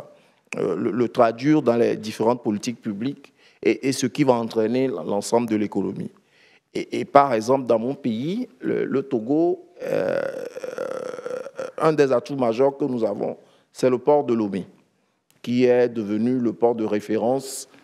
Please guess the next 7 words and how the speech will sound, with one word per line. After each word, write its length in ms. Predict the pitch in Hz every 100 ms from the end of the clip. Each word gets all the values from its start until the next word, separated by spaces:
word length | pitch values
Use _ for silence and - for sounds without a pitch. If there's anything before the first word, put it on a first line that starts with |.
| _ _ -
euh, 880 | 95 101 107 104 101 92 90 76 73 _ _ _ - -
en, 400 | 117 107 101 98 101 101 98 104 110 - - - _ -
dans 180 | 120
la 80 | 123
sous-région 840 | 113 131 120 104 120 123 123 - -
ouest 220 | 131 127
africaine. 500 | 107 - 98 104 -